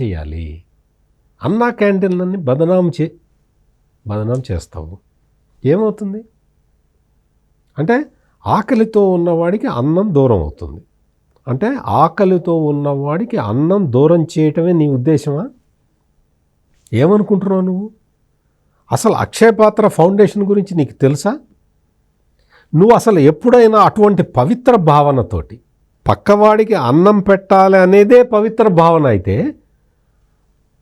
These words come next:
అతను తిన్న కంచాన్ని కడగటం, ఆ వృ-, వేస్ట్ అయిపోయిన పదార్థాలన్నింటినీ సేకరించి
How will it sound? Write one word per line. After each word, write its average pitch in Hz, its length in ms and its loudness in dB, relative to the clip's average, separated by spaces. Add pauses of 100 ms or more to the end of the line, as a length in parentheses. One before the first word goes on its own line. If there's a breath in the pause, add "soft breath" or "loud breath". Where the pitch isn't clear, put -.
(220)
అతను 190 360 2
తిన్న 196 640 0
కంచాన్ని 196 840 -2
కడగటం, 98 540 -8 (1700)
ఆ 147 140 2
వృ-, 117 440 0
వేస్ట్ 165 340 2
అయిపోయిన 180 360 4
పదార్థాలన్నింటినీ 156 1120 0
సేకరించి 151 840 -2